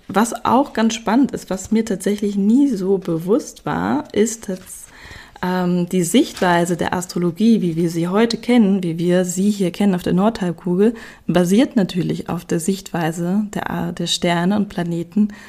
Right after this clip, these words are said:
auf der Nordhalbkugel. Das heißt, die Sichtweise und somit die astrologischen Kenntnisse sind auf der Nord- und Südhalbkugel unterschiedlich. Fand ich ganz spannend. Trotzdem, ähm,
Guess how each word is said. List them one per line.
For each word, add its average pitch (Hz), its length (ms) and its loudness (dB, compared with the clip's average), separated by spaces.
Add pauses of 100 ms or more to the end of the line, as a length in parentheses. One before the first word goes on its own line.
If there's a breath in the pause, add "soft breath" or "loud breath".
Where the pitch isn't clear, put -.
(220 loud breath)
auf - 100 -10
der 185 100 0
Nordhalbkugel. 185 840 -2 (360 loud breath)
Das - 100 -12
heißt, 185 260 2
die 175 60 -2
Sichtweise 190 1040 4 (600 loud breath)
und 190 200 4
somit 185 380 2
die 175 240 0
astrologischen 196 580 2
Kenntnisse 196 600 0
sind 190 220 -2
auf 185 120 -6
der 170 160 -2
Nord- 180 520 2
und 180 140 0
Südhalbkugel 202 1000 -2 (120)
unterschiedlich. - 800 -4 (560)
Fand 220 140 0
ich 233 100 -4
ganz 247 140 -2
spannend. - 360 -8 (800 loud breath)
Trotzdem, 233 800 0 (100)
ähm, 185 640 0